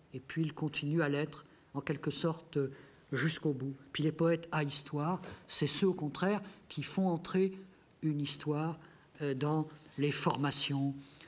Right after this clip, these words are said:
les écritures et les poèmes. C'est Mandelstam, par exemple. Donc, il y a une différence, hein. Et, si vous voulez, je,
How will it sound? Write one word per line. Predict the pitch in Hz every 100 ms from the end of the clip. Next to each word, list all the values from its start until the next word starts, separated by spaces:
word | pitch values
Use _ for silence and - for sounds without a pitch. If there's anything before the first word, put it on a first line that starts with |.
| - -
les | 127 135
écritures | 143 151 - 151
et | 143
les |
poèmes. | 139 151 135 123 - -
C'est | - 135
Mandelstam, | 139 143 143 - 123 123 127 - - - - - _ - - -
par | 139 123
exemple. | 113 120 117 - - - -
Donc, | 170 -
il | 175
y |
a | 156
une | 151
différence, | 151 - 143 147 147 - -
hein. | 127 135 131 - -
Et, | 175 185 -
si | - 175
vous | 165
voulez, | 180 185 226 240 180
je, | 185 175